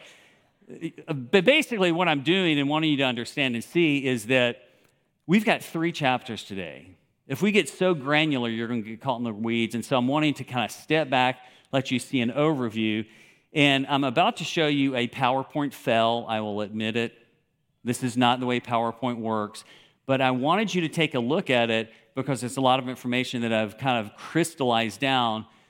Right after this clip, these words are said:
So bring up this next slide and just take a look at it. It's more bullet points. It gives you the map. The little stars are where, uh, Paul actually landed. If you can see it, we've got new screen, so hopefully it's clear.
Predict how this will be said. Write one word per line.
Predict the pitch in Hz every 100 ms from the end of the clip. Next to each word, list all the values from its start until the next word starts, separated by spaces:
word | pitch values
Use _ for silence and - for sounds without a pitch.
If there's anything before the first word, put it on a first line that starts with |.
| _
So | -
bring | 131 147 214
up | 226
this | 165 156
next | 156 143 -
slide | 143 131 131
and | 127 127
just | 165 -
take | - 202 202 196
a |
look | 165 175 170
at | 120 92
it. | 82 - _
It's | 139 135 -
more | 143 156 165
bullet | 120 160 165
points. | - 165 160 156 - -
It | 131
gives | 107 139 143
you | 170
the | 151
map. | 143 139 131 120 - _ -
The | 131
little | 147
stars | 156 - 135 131 131 131
are | 131 123
where, | 120 127 127 123 - _ _ _ _ _
uh, | 135 117
Paul | 107 156 143
actually | 139 147 - 127 117
landed. | 117 123 151 139 110 104 104 - _ _ _ _ _ _ _ _ _ _ _ -
If | 139 139
you | 175
can | 196
see | 175 170
it, | 143
we've | 120
got | 120 117
new | 120
screen, | 139 - 123 113 110
so | 117
hopefully | 101 107 - 110
it's | -
clear. | - - 120 104 98 92 117